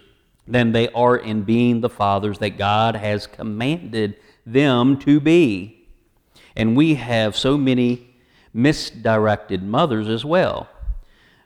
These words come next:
Mothers are being pushed out of the home. Millions of children are left to themselves or put in daycare centers,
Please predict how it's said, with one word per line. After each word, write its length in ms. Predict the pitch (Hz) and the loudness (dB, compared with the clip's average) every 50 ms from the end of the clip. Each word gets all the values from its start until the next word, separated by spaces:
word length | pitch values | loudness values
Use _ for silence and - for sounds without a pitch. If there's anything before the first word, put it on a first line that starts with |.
| _ - | _ -8
Mothers 380 | 104 107 113 120 135 151 143 - | -2 0 0 2 2 0 -2 0
are 100 | 135 113 | -2 -2
being 260 | 104 117 120 117 107 | 0 0 0 0 0
pushed 320 | 95 - 123 110 - - - - | -2 -2 -2 -2 -2 -6 -14 -8
out 180 | - 98 101 110 | -4 -2 -2 -2
of 80 | 123 135 | -2 -6
the 60 | 143 | -8
home. 640 | 117 - - - 104 95 92 90 90 98 127 156 - - - - - - - _ _ _ _ _ _ | -12 -12 -8 -6 -6 -6 -6 -8 -10 -10 -12 -12 -12 -16 -16 -16 -16 -20 -20 _ _ _ _ _ _
Millions 500 | - 107 120 127 135 139 143 147 147 135 | -4 0 2 4 4 4 4 2 0 0
of 180 | 143 147 143 139 | -2 -4 -4 -6
children 480 | - - - 117 110 107 101 110 110 107 | -8 -2 0 0 0 0 -2 -2 -2 -2
are 140 | 104 101 | -2 -2
left 460 | 98 101 104 107 110 - - - - - - - - | -2 0 0 0 0 -2 -6 -16 -16 -16 -16 -12 -4
to 200 | - 135 143 165 | 0 0 0 0
themselves 920 | 170 165 175 180 185 170 - - - 113 104 101 98 95 95 98 95 95 - - | 2 0 0 0 -2 -4 -6 -4 -2 0 0 0 0 -2 -4 -6 -8 -10 -12 -10
or 420 | - 110 107 107 104 104 101 - - - _ _ _ _ - | -6 -2 0 0 0 0 -2 -4 -8 -20 _ _ _ _ -4
put 180 | - 147 135 131 | 0 0 0 0
in 200 | 123 120 117 101 | -2 -4 -2 0
daycare 440 | 104 104 101 - - 92 87 85 | 0 -2 -2 -4 -6 -10 -10 -10
centers, 500 | - - 95 90 - - - - - - | -10 -10 -10 -10 -10 -12 -10 -10 -10 -10